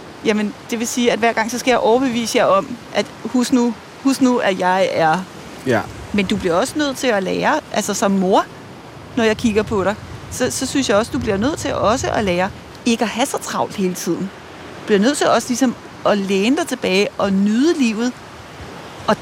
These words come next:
Speaker 1: der, der kan du gøre nogle andre gode ting for dig selv også.
Speaker 2: Ja.
Speaker 1: Og det, og det er ikke kun fordi, det er dig. Det vil jeg også sige til Senior. Senior, jeg synes, du har for travlt.
Speaker 2: Mm.
Speaker 1: Sæt dig nu ned i den have og nyd det.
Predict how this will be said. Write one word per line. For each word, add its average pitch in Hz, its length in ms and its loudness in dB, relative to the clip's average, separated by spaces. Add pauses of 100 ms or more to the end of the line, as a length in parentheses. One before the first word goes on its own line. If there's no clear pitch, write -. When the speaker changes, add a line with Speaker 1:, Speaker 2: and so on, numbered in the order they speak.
Speaker 1:
der, 311 240 2
der 277 60 2
kan 269 160 0
du 233 40 -2
gøre 202 220 -2
nogle 196 200 -4 (160)
andre 240 240 2
gode 208 220 -4
ting - 280 -2
for 185 120 -2
dig 190 100 -4
selv 190 280 -4
også. 180 300 0 (460)
Speaker 2:
Ja. 123 180 2 (1080)
Speaker 1:
Og 196 100 2
det, 254 240 6
og 190 140 2
det 254 180 4
er 269 40 4
ikke 254 140 0
kun 269 180 4
fordi, 254 320 2
det 220 60 6
er 208 100 0
dig. 185 260 2 (480)
Det 247 100 6
vil 269 100 4
jeg 240 120 4
også 196 180 2
sige 220 140 2
til 196 180 -4
Senior. 302 400 0 (960)
Senior, 208 300 -2
jeg 190 120 2
synes, 277 260 0
du 277 80 0
har 254 60 4
for 233 80 -4
travlt. - 500 -2 (420)
Speaker 2:
Mm. 214 160 -10
Speaker 1:
Sæt 247 240 2
dig 262 100 4
nu 247 100 4
ned 233 180 2
i - 20 -4
den 220 200 -4
have 208 400 0 (280)
og 208 140 4
nyd 220 420 2
det. 180 140 -4